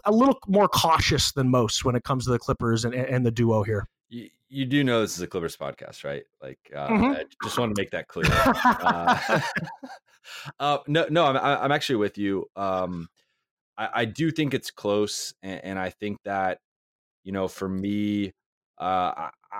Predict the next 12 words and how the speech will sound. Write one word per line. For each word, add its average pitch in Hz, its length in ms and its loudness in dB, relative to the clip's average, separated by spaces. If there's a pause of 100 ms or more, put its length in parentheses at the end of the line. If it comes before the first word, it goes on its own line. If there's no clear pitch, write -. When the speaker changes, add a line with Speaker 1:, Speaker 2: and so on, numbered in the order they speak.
Speaker 2:
I 139 80 4
think 139 200 0
right 117 140 4
now 107 100 0
Kawhi 98 300 0
is 85 80 -4
the 87 60 -8
best 85 220 -2
player 87 160 -2
in 82 60 -4
basketball. 78 760 -6
Now, 82 640 -2